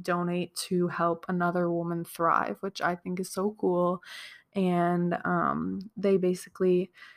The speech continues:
like, they help suv-, survivors of domestic abuse. They help, like, homeless women, um, women who are fighting cancer,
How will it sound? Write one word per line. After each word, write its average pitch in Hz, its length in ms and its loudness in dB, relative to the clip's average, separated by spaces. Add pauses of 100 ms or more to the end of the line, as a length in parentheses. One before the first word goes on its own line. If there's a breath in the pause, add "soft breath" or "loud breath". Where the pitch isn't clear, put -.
(140 loud breath)
like, 160 220 -2
they 185 140 0
help 180 500 -2
suv-, 185 380 -4 (120)
survivors 180 720 0
of 180 140 -2
domestic 180 500 -4
abuse. 254 680 2
They 185 300 -2
help, 170 500 -4
like, 175 220 -8
homeless 233 720 4
women, 214 580 4
um, 175 540 -2
women 190 260 0
who 185 100 0
are 185 120 2
fighting 180 360 -2
cancer, 214 920 0